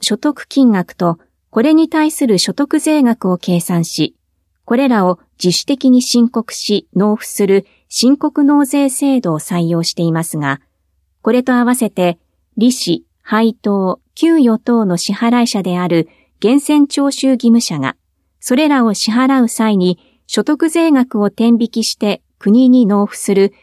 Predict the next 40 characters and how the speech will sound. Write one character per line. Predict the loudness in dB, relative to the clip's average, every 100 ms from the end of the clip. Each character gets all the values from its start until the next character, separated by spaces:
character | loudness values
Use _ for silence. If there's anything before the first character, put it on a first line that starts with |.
| _ _
源 | 0 0
泉 | 2 0 0
徴 | 0 0
収 | 0 0
制 | 0 0 -2
度 | 0
が | -2 -2
採 | -4 -2 0
用 | 0 -2
さ | -4
れ | -6
て | -4
い | -4 -4
ま | -4
す。 | -6 -12 _ _ _ _ _ _ _ _ _ _ _ _ _ _
こ | -4 0
の | 0 -2 _ _ _
天 | 0 2
引 | 2 0
き |
さ | -2 -2
れ | 0
た | -2
税 | 0 2 2
額 | 0 0
は、 | 0 -2 -4 _ _ _ -2
原 | 0
則 | 0 -2 -2
と | -4
し | -2
て | -2 -4 -4 _ _ _
確 | -6 -4
定 | -2 0
申 | 0 2 0
告 | 0 0
を | 0
す | 0 0
る | -2
際 | 0 0 0
に | 0 -2